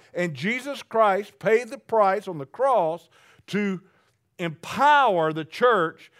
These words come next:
to take dominion back on earth. And there's a third of the angelic beings that are trying to keep that from being done. How are they gonna do that?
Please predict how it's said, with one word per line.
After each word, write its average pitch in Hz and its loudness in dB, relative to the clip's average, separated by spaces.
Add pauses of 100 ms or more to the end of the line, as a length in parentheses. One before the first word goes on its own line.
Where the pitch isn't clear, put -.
(200)
to 170 -2
take 247 2
dominion 190 -2 (220)
back 170 0 (140)
on 190 -2
earth. 220 0 (1080)
And 202 -2
there's 196 2
a 175 -2
third 285 2
of 208 0
the 180 0
angelic 165 -2
beings 165 -6 (240)
that 175 -2
are 170 2
trying 196 0
to 160 -10
keep 240 -10
that 160 0
from 151 -8
being 180 -4
done. 208 2 (1160)
How 170 0
are 202 0
they 208 -2
gonna 226 -2
do 254 -6
that? 165 -6